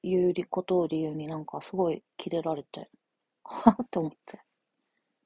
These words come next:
で、なんかよくよく話聞いたらちょっと構ってほしいだけなのかなと思っ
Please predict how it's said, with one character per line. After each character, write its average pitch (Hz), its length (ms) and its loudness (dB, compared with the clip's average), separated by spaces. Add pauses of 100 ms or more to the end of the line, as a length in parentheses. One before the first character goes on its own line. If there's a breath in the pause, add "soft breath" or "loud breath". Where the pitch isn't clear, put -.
(720)
で、 185 100 -2
な 214 100 4
ん 247 40 0
か - 80 4
よ 185 160 4
く 320 100 2
よ 381 80 8
く 415 100 4
話 359 380 -2
聞 339 160 0
い 311 60 -2
た 208 120 4
ら 185 80 2 (100)
ち - 140 -14
ょ - 20 -18
っ - 20 -20
と - 80 -4
構 247 280 6
っ - 60 -12
て - 80 0
ほ 240 160 2
し 214 120 0
い 202 40 2
だ 185 140 0
け 233 120 2
な 240 140 4
の 185 100 -2
か 165 120 -12
な 170 160 -10
と 170 100 -6
思 170 200 -6
っ 180 40 -8